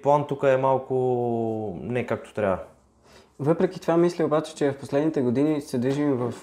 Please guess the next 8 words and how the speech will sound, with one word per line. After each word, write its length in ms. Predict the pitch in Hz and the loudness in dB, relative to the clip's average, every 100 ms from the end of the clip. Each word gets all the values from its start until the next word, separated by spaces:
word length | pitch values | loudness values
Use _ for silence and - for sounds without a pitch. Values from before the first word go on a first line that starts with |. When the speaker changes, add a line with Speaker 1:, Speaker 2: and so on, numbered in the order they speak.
| - | -2
Speaker 2:
правилната 440 | 127 135 135 117 | 0 2 0 -2
посока, 380 | - - 120 - | -10 -8 -6 0
макар 280 | 147 143 147 | 0 2 2
и 60 | 147 | 2
с 80 | |
много 220 | 139 143 143 | 2 2 2
бавни 440 | 123 127 131 123 | 2 2 2 -2
стъпки, 460 | - 117 - 147 | -4 -10 -4 -4